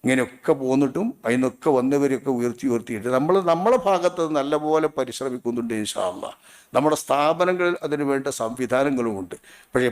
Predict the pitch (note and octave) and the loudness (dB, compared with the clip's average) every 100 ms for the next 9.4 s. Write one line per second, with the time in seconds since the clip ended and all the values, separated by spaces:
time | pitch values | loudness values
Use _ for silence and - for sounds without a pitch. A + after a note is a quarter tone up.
0 | A2+ A2+ D3 E3 G3+ F#3 E3+ E3+ D#3+ D#3 | 2 2 2 0 0 2 2 0 2 2
1 | D#3 D3 D3+ D3+ D3 C#3+ C#3 B2+ B2 D#3 | 2 2 0 0 -2 0 0 -2 -2 0
2 | F3+ C3 D3+ - B2+ A#2 - - - - | 0 0 0 -2 -4 -4 -10 -14 -14 -8
3 | - C3+ B2+ A2+ E3+ C#3+ F#3+ E3 E3+ C#3+ | -4 0 2 4 2 2 0 4 2 2
4 | - D#3+ C3 F#3 F#3+ - - _ C#3 D#3+ | -2 -2 2 2 2 -2 -20 _ 4 4
5 | E3 E3 C#3 B2 F3+ F#3+ E3 D3+ C#3 C3 | 4 2 2 2 0 2 2 4 4 4
6 | D3 G#3+ - _ - C3+ D#3 D#3 D#3 D3+ | 0 -2 -8 _ 0 2 4 4 4 4
7 | C3+ A#2+ D#3 D#3+ E3 E3 E3+ D#3+ D#3 D3+ | 0 -4 2 4 4 0 0 4 4 4
8 | - _ _ _ - G#2 A2+ C3 D3+ D#3+ | 0 _ _ _ -4 2 4 4 4 4
9 | E3 E3 D#3+ | 4 2 2